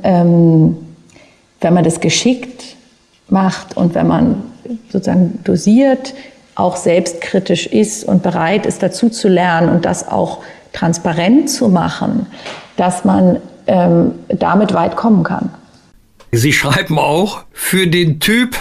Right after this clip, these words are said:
Speaker 2: breitbeiniger Rechthaber ist die Luft in der Gesellschaft dünn geworden. <laughs> Jetzt mal, we-, wen meinen Sie?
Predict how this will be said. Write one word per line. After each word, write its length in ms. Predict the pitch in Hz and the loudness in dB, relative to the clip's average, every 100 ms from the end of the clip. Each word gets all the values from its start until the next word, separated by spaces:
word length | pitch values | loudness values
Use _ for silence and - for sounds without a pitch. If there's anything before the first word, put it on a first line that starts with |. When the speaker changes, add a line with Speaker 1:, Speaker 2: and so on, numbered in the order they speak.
| - | -4
Speaker 2:
breitbeiniger 1300 | 120 120 175 185 - 147 156 175 180 170 165 156 | -2 0 -2 -4 -4 -4 0 2 2 2 0 0
Rechthaber 880 | 117 185 - - 123 107 95 92 80 - - - - | 0 0 -2 -2 -2 0 0 -2 -4 -8 -20 -20 -12
ist 220 | - 113 - | -6 -2 0
die 60 | |
Luft 320 | 123 156 160 | 2 2 0
in 100 | 143 | -2
der 100 | 131 | -2
Gesellschaft 680 | 127 117 123 131 - 123 - | 0 2 2 0 0 -4 -2
dünn 280 | 113 156 165 | 0 2 2
geworden. 600 | 120 95 90 - 82 - - - - | 2 2 2 0 -2 -8 -14 -20 -20
<laughs> 300 | - - - | -20 -20 -8
Jetzt 220 | 107 110 | -6 -2
mal, 260 | 107 101 95 | 0 0 -2
we-, 220 | - 104 - | -4 -4 -2
wen 220 | 110 107 | 0 2
meinen 300 | 123 202 160 | 2 2 2
Sie? 300 | 101 90 92 | 2 0 -2